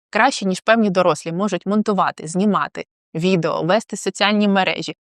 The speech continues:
Допомагайте їм в цьому, тому що вони більшість часу проводять саме в цих соціальних мережах. І я точно впевнена, що вони отримають від цього задоволення, тому що дуже важливо знайти не тільки справу, яка приносить кошти, а та, від якої дитина отримує задоволення. Шановні батьки,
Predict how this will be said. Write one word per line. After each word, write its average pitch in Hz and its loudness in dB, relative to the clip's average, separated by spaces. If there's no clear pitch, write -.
Допомагайте 220 2
їм 180 0
в 170 -4
цьому, 294 2
тому 190 -4
що - -10
вони 180 -4
більшість 202 -2
часу 247 0
проводять 196 0
саме 185 2
в - -20
цих 226 -2
соціальних 170 -2
мережах. 160 -4
І 262 0
я 285 4
точно 330 0
впевнена, 247 2
що 185 -4
вони 202 2
отримають 196 2
від 175 -2
цього 180 0
задоволення, 170 2
тому 180 -2
що - -10
дуже 294 4
важливо 175 2
знайти 175 -2
не 151 -6
тільки 269 0
справу, 196 0
яка 170 -8
приносить 170 -6
кошти, - -10
а 160 -4
та, 226 4
від 175 6
якої 165 0
дитина 175 0
отримує 170 -4
задоволення. - -12
Шановні 262 4
батьки, 190 -2